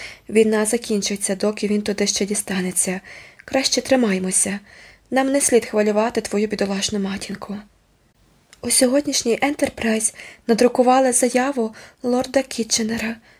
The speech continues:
про те, що війна, можливо, триватиме років зо три,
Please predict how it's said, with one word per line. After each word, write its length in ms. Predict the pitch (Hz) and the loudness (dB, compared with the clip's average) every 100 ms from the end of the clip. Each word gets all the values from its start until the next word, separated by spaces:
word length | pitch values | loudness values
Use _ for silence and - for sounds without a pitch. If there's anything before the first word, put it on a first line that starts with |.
| _ _ _ _ - | _ _ _ _ 0
про 160 | 247 | 0
те, 320 | 240 277 285 - - - | 2 2 0 -4 -18 -12
що 220 | - - 247 | -4 4 6
війна, 300 | 247 269 294 | 6 4 0
можливо, 400 | 247 254 277 254 | -2 -2 0 0
триватиме 720 | 254 247 254 294 247 226 226 | -2 -2 -2 -2 -4 -2 0
років 360 | 233 277 262 | -2 -2 -4
зо 140 | - 277 | -2 -4
три, 380 | - 226 214 | -6 -6 -6